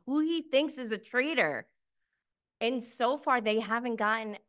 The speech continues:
the traitor right. So both times, he's completely completely crumbled, just crying.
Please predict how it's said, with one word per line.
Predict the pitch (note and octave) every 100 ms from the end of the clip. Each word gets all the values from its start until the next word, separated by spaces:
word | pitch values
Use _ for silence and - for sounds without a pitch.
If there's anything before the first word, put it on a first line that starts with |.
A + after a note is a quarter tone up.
| _ _ _ -
the | G3
traitor | G3 A3+ A3+ G#3
right. | F3+ A3 F3+ -
So | G3+ F#3 F#3 - G3 -
both | G#3 A3+ D4 -
times, | - C#4 C#4 A#3 G3
he's | - A#3+ A#3+ A#3
completely | - C4 B3 - _ _ C4 C#4 C4+ B3 C#4 C#4+ C#4 - _ _ _ _ _ _ _ _ _ _ _ _ _ _ _ _ _ -
completely | C4 D4 C#4+ - D#4 D#4 C#4 C4
crumbled, | G#3+ G#3+ G3+ D#3+ A#2 G2+ - _ _
just | A3 A3 - - -
crying. | - - - C4+ C4+ A#3+ A#3 A#3 G#3 G3+ F3+